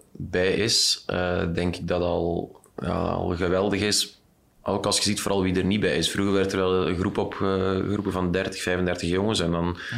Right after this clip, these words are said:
Speaker 1: zaten erbij en wisten niet hoe, eh, hoe of wat. Maar nu zijn er toch een pak minder jongens bij en ook jongens gewoon afgevallen. En Charles zit er wel bij. En ik denk dat dat al, eh, geweldig is, dat, eh, dat hij, dat hij erbij is. En natuurlijk moet altijd meer willen, hè. We hebben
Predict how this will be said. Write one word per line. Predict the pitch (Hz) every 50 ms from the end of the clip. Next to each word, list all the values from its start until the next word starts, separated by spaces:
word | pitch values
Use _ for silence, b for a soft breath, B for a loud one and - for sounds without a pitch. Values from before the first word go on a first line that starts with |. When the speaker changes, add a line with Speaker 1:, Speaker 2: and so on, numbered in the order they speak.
| 117 113 113 110 B
Speaker 1:
zaten | B - 92 90 90 90
erbij | 90 90 92 101
en | 98 95
wisten | 98 95 - 98 98
niet | 98 95
hoe, | 95 - 98 95 95 95 92
eh, | 92 90 90 90 90 90 87 87 90 87 87 90 - - - - -
hoe | - 95 101 101 92
of | 85 -
wat. | 95 92 92 101
Maar | 110 98 90
nu | 92 95 98 95 92 92
zijn | 92 - 87 90
er | 87 - - - - - _ _ _
toch | - 104 95
een | 95 92 92 -
pak | 104 101 -
minder | 101 98 104 117 120 120
jongens | 120 117 120 113
bij | 107 113 107
en | 95 95
ook | 95 95 98
jongens | 98 95 95 90 -
gewoon | - 87 87 90 85 - -
afgevallen. | - 101 - - - 98 - 107 107 110 101 90
En | 87
Charles | - 92 90 87 90 85
zit | 82 82 85
er | 85 85
wel | 85 98 101
bij. | 98 90 85 82
En | 85 82 82 80 B B B B B B B B B B B B _ _ _
ik | - - 82
denk | 82
dat | 82 78
dat | - 87 87 90
al, | 87 87 85 85
eh, | 85 85 82 82 82 82 82 82 82 - - -
geweldig | 85 85 82 90 98 98 101 95
is, | 101 104 - -
dat, | 87 90 85 82
eh, | 82 85 85 85 82 85 82
dat | 82 82 -
hij, | - 85 85 - - -
dat | 85 85 82
hij | 85 82
erbij | 82 80 80 80 82 87
is. | 98 90
En | 85
natuurlijk | 80 80 90 87 85 -
moet | 92 85 -
altijd | 82 82 - 80 -
meer | 85 82 82 90 92 90
willen, | 92 92 92 90 95
hè. | 101 -
We | 85
hebben | 82 80 80 80 82 80 78 78 78